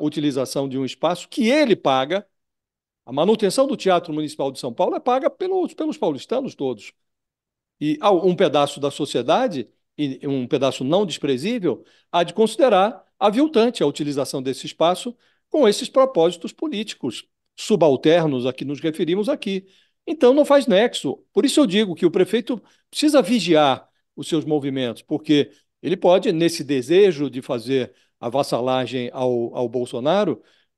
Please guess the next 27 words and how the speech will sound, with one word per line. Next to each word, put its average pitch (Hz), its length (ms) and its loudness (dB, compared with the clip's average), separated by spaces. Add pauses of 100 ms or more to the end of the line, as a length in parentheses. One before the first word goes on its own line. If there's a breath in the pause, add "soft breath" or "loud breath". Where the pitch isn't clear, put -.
ele 302 140 -2
pode 269 240 4
se - 120 -4
exceder, 220 640 2
pode 170 180 0
perder 240 280 0
votos. 180 600 -2 (720)
Então, 349 320 -6
é 254 80 0
preciso 254 360 -2
que, 247 640 2
é, 151 380 0
é, 135 280 -6
o, 123 960 -2
o 110 40 -12
paulistano 151 960 0 (240)
seja 208 360 0
respeitado. 208 960 -2
E 147 100 -2
aí 233 200 -2 (180)
falamos 208 360 -4
do 196 100 -2
paulistano 196 560 -2
lato 240 320 -2
sensu, 202 420 -6
todo 302 300 -2
mundo. 185 560 0